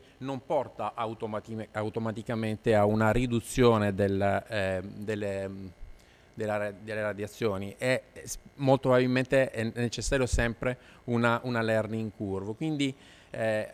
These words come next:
dai dati della letteratura sappiamo che sicuramente tali sistemi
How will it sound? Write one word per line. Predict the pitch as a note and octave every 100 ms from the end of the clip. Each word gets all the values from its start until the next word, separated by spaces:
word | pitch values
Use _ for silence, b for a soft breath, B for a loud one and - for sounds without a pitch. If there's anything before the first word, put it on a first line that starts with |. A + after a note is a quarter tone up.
| -
dai | B2+ B2 C3
dati | C3+ D3 D3+ C#3
della | B2 B2
letteratura | B2 A#2 C#3 C3 D3+ D3+
sappiamo | - B2 - A2+ G2+ A2+
che | - A#2 G#2+ -
sicuramente | - C3 C#3 C3 D3 C#3+ B2+
tali | B2 B2+
sistemi | C3 C3 - C3 B2+ C3+